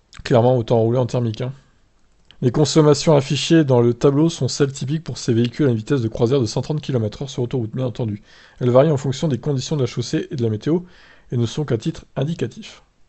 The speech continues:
Alors, c'est pas encore abusé les tarifs, mais il faudrait pas que ça augmente trop non plus, parce que là, euh... Euh, plein de tarifs, onze euros pour un, un Model X, ça commence à faire beaucoup, onze euros au cent, hein,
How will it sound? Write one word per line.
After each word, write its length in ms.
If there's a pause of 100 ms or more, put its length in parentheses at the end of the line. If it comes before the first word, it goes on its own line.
Alors, 240
c'est 340
pas 120
encore 420
abusé 380
les 100
tarifs, 300
mais 160
il 40
faudrait 280
pas 100
que 60
ça 120
augmente 280
trop 160
non 80
plus, 160
parce 180
que 140
là, 160
euh... 320 (840)
Euh, 160
plein 200
de 40
tarifs, 380
onze 160
euros 200
pour 280
un, 220
un 60
Model 300
X, 280
ça 160
commence 320
à 40
faire 160
beaucoup, 300
onze 180
euros 200
au 20
cent, 300
hein, 80